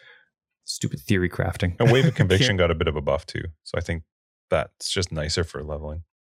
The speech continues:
Speaker 1: Yeah, and, uh, Frostbomb was mentioned in the dev manifesto, but it wasn't mentioned in the patch notes.
Speaker 2: Yeah, it is.
Speaker 1: Apparently both, it is?
Speaker 2: Yep.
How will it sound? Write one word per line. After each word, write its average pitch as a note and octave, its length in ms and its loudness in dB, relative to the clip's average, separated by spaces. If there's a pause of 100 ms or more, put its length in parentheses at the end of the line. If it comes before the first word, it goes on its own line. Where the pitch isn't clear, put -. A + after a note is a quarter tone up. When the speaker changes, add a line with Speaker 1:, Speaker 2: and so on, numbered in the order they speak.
(480)
Speaker 1:
Yeah, E3+ 220 4
and, E3+ 200 2
uh, F#3 140 0
Frostbomb A#3 800 -2
was F#3 160 4
mentioned C3+ 480 4
in A#2+ 240 4
the A2 240 6
dev C3+ 260 2
manifesto, G2+ 600 2
but G2+ 180 2
it G#2+ 60 0
wasn't D3 360 2
mentioned F#2+ 680 4 (300)
in G2 520 4
the - 80 2
patch E3 300 2
notes. - 320 -4
Speaker 2:
Yeah, A#2+ 100 4
it F#2+ 60 0
is. E2+ 140 2
Speaker 1:
Apparently C3+ 540 2
both, G#2+ 540 0
it A2 100 2
is? - 340 -2 (160)
Speaker 2:
Yep. F3+ 140 -2